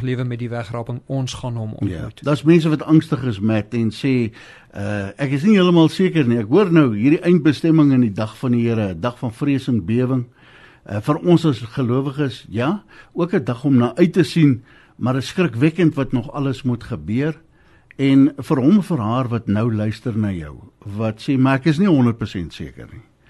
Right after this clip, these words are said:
Speaker 2: Uh, Matt, wat sê jy vir hom en vir haar? Kan 'n mens seker wees? Wat sê die skrif? Kan jy regmaak dat jy gereed is vir daardie groot dag?
Speaker 1: Ons moet definitief regmaak vir daardie groot dag. Ons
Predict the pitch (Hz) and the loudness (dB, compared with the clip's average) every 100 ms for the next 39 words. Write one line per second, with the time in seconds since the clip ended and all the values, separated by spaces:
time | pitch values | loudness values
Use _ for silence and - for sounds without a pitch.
0 | _ _ _ 107 - 117 - 135 131 143 | _ _ _ -12 -10 -12 -6 2 6 6
1 | 143 113 135 - 170 165 160 - 147 120 | 2 -2 -4 0 2 4 4 4 2 4
2 | 139 147 131 117 123 85 110 123 87 - | 4 4 2 0 -6 -4 -2 -2 -4 -2
3 | 147 190 175 170 - 175 165 175 151 165 | 0 2 2 2 0 -2 -2 -2 -2 -2
4 | 170 - - - _ - 110 - 156 151 | -2 -6 -18 -20 _ -10 -10 0 2 4
5 | 139 - 143 123 - 139 180 170 147 156 | 2 -2 -6 -6 -2 2 4 4 2 -2
6 | 160 156 131 120 123 117 123 131 131 135 | -2 -2 -2 -6 -4 -4 -2 -2 -2 -6
7 | - 113 117 117 127 - 139 131 131 139 | -6 -8 -6 -6 -6 -8 -8 -6 -8 -12
8 | _ _ _ _ _ _ - _ _ _ | _ _ _ _ _ _ -20 _ _ _
9 | _ _ 151 147 147 117 113 131 135 147 | _ _ -4 0 -2 -4 -2 -2 0 -4
10 | 135 135 120 - - 120 127 123 - 120 | -4 -6 -8 -8 -12 -6 -4 -4 -6 -6
11 | 117 - 120 113 117 120 113 131 120 113 | -6 -8 -12 -8 -8 -8 -10 -8 -8 -8
12 | 113 - 131 | -10 -10 -10